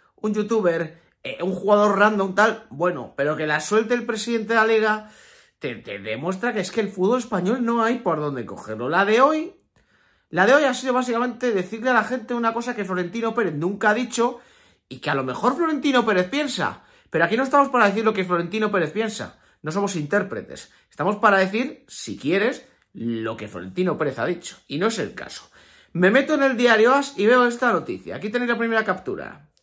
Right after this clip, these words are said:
Javier Tebas, dos puntos. "El Real Madrid llora mucho. El presidente de la Liga participó en el podcast Folla Seca sobre la actualidad de la competición doméstica, así como de los problemas derivados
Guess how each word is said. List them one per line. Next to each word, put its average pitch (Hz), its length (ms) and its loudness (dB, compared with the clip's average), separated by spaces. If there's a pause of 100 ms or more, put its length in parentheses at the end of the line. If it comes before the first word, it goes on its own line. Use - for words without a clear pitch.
(440)
Javier 269 360 4
Tebas, 147 380 0
dos 240 160 4
puntos. 101 720 -4
"El 196 240 4
Real 208 400 4
Madrid 208 420 2 (460)
llora 226 580 6
mucho. 185 680 -6 (220)
El 170 160 -2
presidente 240 460 0
de 277 80 0
la 233 120 6
Liga 175 300 2
participó 185 680 2
en 233 60 2
el 185 180 -2
podcast 208 520 -2
Folla 196 440 0
Seca 156 580 -2 (260)
sobre 190 340 0
la 180 120 6
actualidad 175 840 4
de 196 80 -4
la 143 100 -2
competición 135 580 -6
doméstica, 165 680 -2 (400)
así 233 440 0
como 208 460 0 (140)
de 160 120 -2
los 160 140 0
problemas 202 400 2
derivados 185 500 6